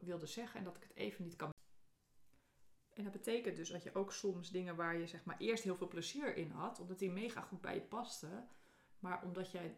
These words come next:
doorgegroeid bent en ontwikkeld bent, nu niet meer zo goed bij je passen, dat je ook bereid moet zijn om soms of dat wat te veranderen of, eh, eh, het niet meer te doen. Eh, maar als je er niet echt superveel lol en plezier in hebt,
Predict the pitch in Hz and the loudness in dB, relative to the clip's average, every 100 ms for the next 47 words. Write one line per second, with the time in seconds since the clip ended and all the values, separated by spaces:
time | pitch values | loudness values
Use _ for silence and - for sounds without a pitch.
0 | - 180 175 196 - 185 175 170 170 165 | -10 2 4 4 2 2 2 0 -2 -4
1 | 160 202 226 185 160 156 156 175 202 226 | 0 0 0 0 0 0 -2 4 6 6
2 | 185 165 170 170 160 160 165 190 196 - | 4 0 -4 -4 -2 -2 0 0 0 -2
3 | 165 - 180 165 170 170 185 151 - 156 | -2 0 0 2 2 2 0 -4 -4 -2
4 | 160 165 156 - 170 165 - - - - | -2 -4 -2 0 2 0 -4 -12 -20 -2
5 | 226 - 156 156 151 - 202 220 226 208 | -2 2 0 0 -6 -6 2 4 4 4
6 | 196 196 196 - 170 - - - - 151 | 4 6 4 2 -2 -2 -10 -12 -6 -4
7 | 147 147 - - 151 - 143 202 214 196 | -2 -4 -6 -10 -10 -10 -2 2 4 4
8 | 190 180 175 180 175 180 - - - - | 2 0 2 0 0 -4 -8 -18 -20 -20
9 | - 175 175 165 165 165 - 190 190 180 | -4 -2 0 -2 -4 0 0 2 2 2
10 | 185 - - 226 220 - - - 277 - | 0 -4 2 4 4 0 -2 4 4 4
11 | - 190 175 220 220 185 165 - 226 220 | 6 10 10 10 10 6 2 -4 -2 0
12 | 190 185 233 - - | 0 0 -4 -6 -12